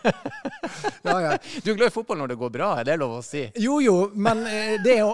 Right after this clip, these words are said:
Speaker 2: altså, et eller annet med folk fra Bodø som absolutt skal prate fotball etter at det har, at det har
Speaker 1: Ja
Speaker 2: gått
Speaker 1: da.
Speaker 2: bra i
Speaker 1: Ja
Speaker 2: ett
Speaker 1: da.
Speaker 2: år, da.
Speaker 1: Ja da, ja da. Og, og sånn er, sånn er livet.
Speaker 2: Sånn er det, OK. Men, <laughs> ja.
Speaker 1: Nei, men det er fint. Det er jævlig digg å ha deg på besøk her. Vi, vi, eh,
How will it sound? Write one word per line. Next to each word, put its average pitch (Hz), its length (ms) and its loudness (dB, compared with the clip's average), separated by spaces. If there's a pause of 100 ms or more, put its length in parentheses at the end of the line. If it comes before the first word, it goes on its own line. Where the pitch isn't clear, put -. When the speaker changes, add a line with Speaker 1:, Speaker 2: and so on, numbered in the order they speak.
Speaker 2:
altså, 254 300 0
et - 180 -2
eller 190 140 2
annet 202 240 0
med 156 80 -2
folk 202 180 0
fra 175 80 2
Bodø 170 400 2
som - 220 -2
absolutt - 480 2
skal - 160 0
prate 160 260 0
fotball 165 400 0
etter 165 220 0
at 170 80 -2
det 151 80 0
har, 156 160 0
at - 20 -10
det 160 80 -2
har 147 80 -4
Speaker 1:
Ja 92 60 -2
Speaker 2:
gått 113 100 2
Speaker 1:
da. 151 140 -2
Speaker 2:
bra 175 160 6
i 160 80 0
Speaker 1:
Ja - 80 -6
Speaker 2:
ett 98 260 -4
Speaker 1:
da. 139 140 -4
Speaker 2:
år, - 80 -6
da. 113 60 -12 (200)
Speaker 1:
Ja 95 140 2
da, - 80 -4 (240)
ja 85 160 -10
da. 117 80 -6 (400)
Og, 190 260 0 (140)
og - 100 -8
sånn 226 240 -4
er, 262 320 -6
sånn - 240 -14
er 330 80 -16
livet. 339 160 -8
Speaker 2:
Sånn 214 160 0
er 156 80 0
det, 156 160 0
OK. 175 160 -4 (560)
Men, 196 260 0
<laughs> - 200 -4
ja. - 20 -4 (800)
Speaker 1:
Nei, 180 80 -2
men 220 80 2
det 226 140 0
er - 20 -4
fint. - 240 -8
Det 185 80 -6
er 190 140 -2
jævlig 190 180 -6
digg 165 160 -4
å 151 80 -6
ha 151 80 -4
deg 139 80 -8
på 123 80 -10
besøk 156 320 -4
her. 113 80 -4
Vi, 131 120 0 (120)
vi, 131 160 -4 (160)
eh, 104 240 -4